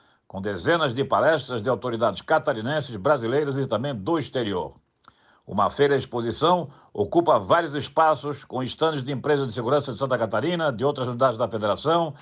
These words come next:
indústrias produtoras de armamentos e modernas empresas de segurança pública e residencial,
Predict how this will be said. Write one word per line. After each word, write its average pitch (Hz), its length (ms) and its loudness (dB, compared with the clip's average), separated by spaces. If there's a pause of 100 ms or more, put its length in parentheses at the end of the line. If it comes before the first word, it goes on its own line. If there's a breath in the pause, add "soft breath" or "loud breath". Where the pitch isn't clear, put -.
(260 soft breath)
indústrias 139 600 0
produtoras 135 520 -2
de 120 80 -2
armamentos 139 680 0 (200 soft breath)
e 98 60 -6
modernas 127 540 2
empresas 147 400 0
de 117 40 -8
segurança 135 400 2
pública 170 460 2
e 143 80 0
residencial, 151 960 0